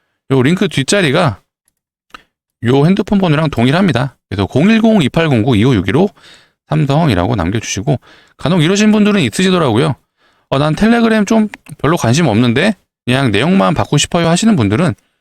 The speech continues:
제가 문자로 좀 내용을 전달해 드릴 수는 있긴 해요. 그거는 이제 장 시작 전에, 아, 미국 장이 이래가지고 뭐, 필라델피아 반도체 지수가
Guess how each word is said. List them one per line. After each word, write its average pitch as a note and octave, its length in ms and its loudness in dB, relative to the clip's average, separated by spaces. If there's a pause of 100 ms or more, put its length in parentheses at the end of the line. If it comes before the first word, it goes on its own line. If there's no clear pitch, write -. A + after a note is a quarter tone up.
(480)
제가 C3 380 -2 (1080)
문자로 F#3+ 340 2
좀 G3 120 2
내용을 C#3+ 260 2
전달해 C#3+ 320 2
드릴 D3 140 2
수는 C#3 200 0
있긴 A#2 200 -2
해요. B2+ 320 0 (340)
그거는 C3+ 560 0
이제 G#2+ 120 -2
장 C3+ 400 0
시작 G3+ 300 -2
전에, G#2 280 0 (300)
아, G2 80 -2
미국 C3 280 0
장이 D3+ 320 0
이래가지고 A#2 640 0 (640)
뭐, - 120 -2
필라델피아 G#3 760 0
반도체 D#3+ 400 0
지수가 C#3 600 0